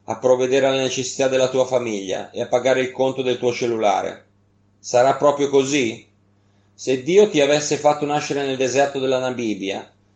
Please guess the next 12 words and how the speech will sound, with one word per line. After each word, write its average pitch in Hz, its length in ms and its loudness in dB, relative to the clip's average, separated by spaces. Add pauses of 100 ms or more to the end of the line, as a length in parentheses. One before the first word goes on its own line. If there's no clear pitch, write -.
(420)
non 131 160 -4
saresti 160 480 4
quello 156 260 4
che 147 220 2
sei 139 260 2
oggi 98 580 2 (280)
e - 80 -10
non 127 120 0
avresti 151 380 4
ciò 143 240 0
che 139 140 2
hai. 95 440 0